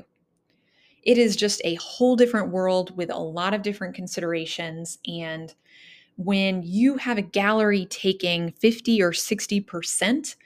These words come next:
that means your prices have to go way up across the board, which means that you will be marketing to a very elite group of people,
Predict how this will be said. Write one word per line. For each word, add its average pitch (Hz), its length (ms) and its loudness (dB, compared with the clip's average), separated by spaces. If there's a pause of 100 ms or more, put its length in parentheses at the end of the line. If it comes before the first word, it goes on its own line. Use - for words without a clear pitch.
(560)
that 214 280 0
means 214 480 2
your 175 320 0
prices 240 840 4
have 196 200 -6
to 185 100 -8
go 165 200 -2
way 170 400 -2
up 226 280 -4 (260)
across 185 380 -4
the 170 100 -8
board, 233 560 2 (400)
which 202 260 2
means 190 440 0
that - 140 -2
you 190 260 -2
will 208 160 4
be 180 420 0
marketing 185 540 0
to 175 480 -4
a 170 160 -6
very 208 680 -2 (360)
elite 196 600 0
group 208 320 -2
of 170 240 -8
people, 262 580 -2